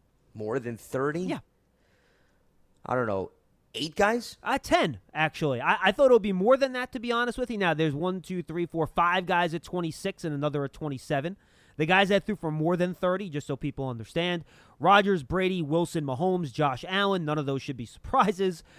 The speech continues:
Speaker 2: Kirk Cousins, Ben Roethlisberger, Ryan Tannehill, Deshaun Watson, Justin Herbert. Those were the ten players that threw for more than thirty touchdowns. So twenty-nine and a half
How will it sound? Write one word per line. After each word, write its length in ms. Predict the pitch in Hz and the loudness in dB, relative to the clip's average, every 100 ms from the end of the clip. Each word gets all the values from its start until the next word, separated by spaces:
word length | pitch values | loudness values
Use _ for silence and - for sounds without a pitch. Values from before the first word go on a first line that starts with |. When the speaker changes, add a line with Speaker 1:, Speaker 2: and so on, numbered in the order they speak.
| - - - | -20 -18 -2
Speaker 2:
Kirk 240 | 202 - | -2 0
Cousins, 420 | 226 262 240 214 | 4 4 4 -2
Ben 180 | 151 147 | -2 -2
Roethlisberger, 840 | 135 180 208 214 - 208 196 214 | 0 0 2 -2 -2 -2 0 -2
Ryan 320 | 175 151 139 127 | 2 2 0 -6
Tannehill, 760 | - 190 196 190 185 202 269 _ _ _ - | -12 -6 -4 0 0 0 -4 _ _ _ -6
Deshaun 440 | 143 - 190 160 | -6 0 0 0
Watson, 520 | 135 165 196 - 247 156 | 0 0 0 -2 -6 -6
Justin 420 | 127 185 - 175 | 2 2 2 -4
Herbert. 460 | 143 - 214 147 - - | -4 0 0 0 -8 -8
Those 280 | 135 190 196 | 0 0 0
were 60 | 190 | -6
the 100 | 175 | -8
ten 280 | 180 160 | -6 -8
players 480 | - 151 143 127 120 _ - - | -6 -4 -4 -4 -10 _ -20 -4
that 220 | 151 151 | -2 0
threw 140 | 160 151 | -2 -6
for 160 | - | -6
more 180 | 139 139 | -6 -4
than 160 | 127 120 | -4 -6
thirty 300 | - 131 117 | -6 -8 -6
touchdowns. 520 | 135 123 - 107 98 | -8 -8 -10 -12 -6
So 120 | 147 | -6
twenty-nine 520 | 135 - 254 262 233 | -6 -6 -4 0 0
and 80 | 226 | 0
a 60 | 196 | -4
half 300 | 190 190 | -2 -2